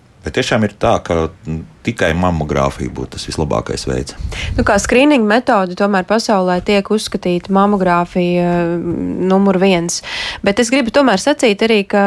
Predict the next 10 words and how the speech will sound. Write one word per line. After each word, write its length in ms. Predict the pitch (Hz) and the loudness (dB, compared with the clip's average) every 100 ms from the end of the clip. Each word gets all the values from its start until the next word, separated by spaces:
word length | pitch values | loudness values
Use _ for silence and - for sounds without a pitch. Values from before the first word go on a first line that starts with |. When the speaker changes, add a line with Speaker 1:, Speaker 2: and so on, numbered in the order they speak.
| 202 | 2
Speaker 2:
nu, 360 | 196 208 226 - | 0 0 0 0
ir, 460 | 214 156 104 226 - | 0 0 2 2 2
ir 220 | 220 208 | 0 2
katrs 320 | 269 277 208 | 0 0 0
gadījums 480 | 247 233 196 185 190 240 | 2 2 2 0 0 2
arī, 140 | 214 | 2
protams, 560 | 185 233 233 185 170 - - | 2 2 2 0 -8 -8 -4
ka 80 | 202 | -2
izskatāms 640 | 220 226 214 180 170 - | 0 -2 -4 -2 -4 -2
individuāls 720 | 196 208 202 170 170 165 185 | 0 2 0 0 0 -2 -4